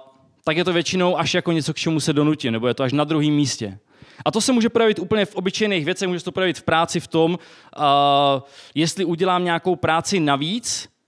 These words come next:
kterou bych jako nemusel, která je vlastně práce kolegy, ale vím, že mu to ušetří čas, anebo budu jak, ne,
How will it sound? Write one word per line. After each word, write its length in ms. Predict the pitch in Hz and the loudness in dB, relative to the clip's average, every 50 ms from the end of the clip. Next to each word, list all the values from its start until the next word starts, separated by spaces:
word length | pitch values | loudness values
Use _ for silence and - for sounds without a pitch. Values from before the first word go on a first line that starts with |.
| _ _ _ _ _ _ | _ _ _ _ _ _
kterou 280 | _ - 185 190 220 | _ -2 0 2 2
bych 120 | 208 220 208 | 2 0 -2
jako 200 | 226 208 214 190 | -2 0 0 0
nemusel, 380 | 165 165 190 180 - 208 202 | 2 2 0 0 0 0 -2
která 160 | - - 196 190 | -2 -2 -2 0
je 40 | |
vlastně 260 | 185 180 160 - 208 196 | 0 -2 -2 -4 -6 -4
práce 300 | - 185 180 - - 190 | -2 -4 -2 -2 -4 -6
kolegy, 340 | - 170 165 170 160 175 | -4 -2 -2 -2 -2 -2
ale 180 | - 165 165 165 | -2 -2 -2 -2
vím, 140 | 160 165 165 | -2 -2 -4
že 100 | 151 170 | -4 -4
mu 120 | 160 165 | -6 -6
to 100 | - 160 | -6 -8
ušetří 380 | 143 151 - 156 - - 175 160 | -8 -8 -10 -12 -12 -12 -12 -10
čas, 280 | - - 120 127 - | -4 -2 -2 -2 -2
anebo 280 | 147 143 143 147 143 143 | -4 -4 -4 -4 -4 -4
budu 160 | 139 139 143 | -2 0 2
jak, 360 | 139 120 117 - - - - _ _ _ _ _ _ _ _ _ _ _ _ _ - | 2 0 0 -2 -8 -18 -20 _ _ _ _ _ _ _ _ _ _ _ _ _ -4
ne, 320 | 147 160 165 175 175 151 | -2 0 2 2 0 -2